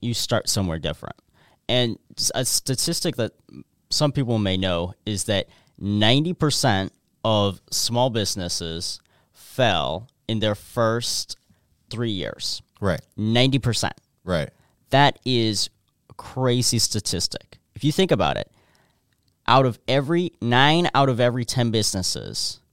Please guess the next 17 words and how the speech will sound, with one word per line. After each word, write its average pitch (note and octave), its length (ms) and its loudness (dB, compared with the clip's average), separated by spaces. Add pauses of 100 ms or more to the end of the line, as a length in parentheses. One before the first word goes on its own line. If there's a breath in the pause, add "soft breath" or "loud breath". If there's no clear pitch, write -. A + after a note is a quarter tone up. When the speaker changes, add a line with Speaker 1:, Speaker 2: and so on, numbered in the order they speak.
(680)
Speaker 1:
fail G2+ 680 0
in G#2 140 -4
le-, F#2 140 -4 (200)
in G#2 120 -4
under F2 200 -6
three D#2+ 200 -10
years. - 500 -10
Speaker 2:
Damn. - 320 -12 (340)
Speaker 1:
So - 240 2
that's C#3+ 380 6
something B2 640 2
where G#2 400 2 (180)
if A2+ 160 -2
you're C3+ 140 0
not A2 200 2
disciplined, C#3+ 720 -2 (160)
Speaker 2:
Right. E2 240 -6